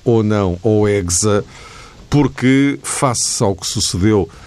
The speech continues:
na entrega do, eh, jogador do ano da uefa, em que ganhou a Modric, eh, imediatamente se instalou a questão se, de facto, Modric não poderia repetir hoje no, eh, no The Best. E,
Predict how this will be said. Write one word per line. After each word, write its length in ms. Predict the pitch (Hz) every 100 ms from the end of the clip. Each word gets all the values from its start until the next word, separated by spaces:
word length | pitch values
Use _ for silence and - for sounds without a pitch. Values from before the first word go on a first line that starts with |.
| - - 98
na 140 | 101
entrega 380 | 90 104 85 82
do, 680 | 69 92 101 101 98 98 101
eh, 40 |
jogador 420 | 90 85 98 98
do 160 | 90 92
ano 280 | 95 78 76
da 120 | 80
uefa, 400 | 82 98 104 113
em 40 |
que 60 | 78
ganhou 320 | 87 92 85
a 40 | 80
Modric, 720 | 92 90 85 90 90 - - - - - -
eh, 840 | 95 101 101 92 92 92 120 - -
imediatamente 600 | 123 117 107 101 110 107
se 100 | 127
instalou 420 | - 117 107 104
a 60 | 104
questão 720 | - - 113 107 113 113 104
se, 260 | - - 110 113 123 123 95
de 140 | 87
facto, 400 | - 117 - 110
Modric 560 | 107 110 101 113 - 117
não 160 | 120
poderia 540 | - 120 113 107 104 98
repetir 800 | 92 123 - - 107 107 113 110
hoje 480 | 127 113 104 95 104 - - - - -
no, 480 | 92 98 98 101 104
eh, 160 | 95 98
no 160 | 98
The 120 | 98 104
Best. 480 | 80 - - - 104
E, 260 | 123 127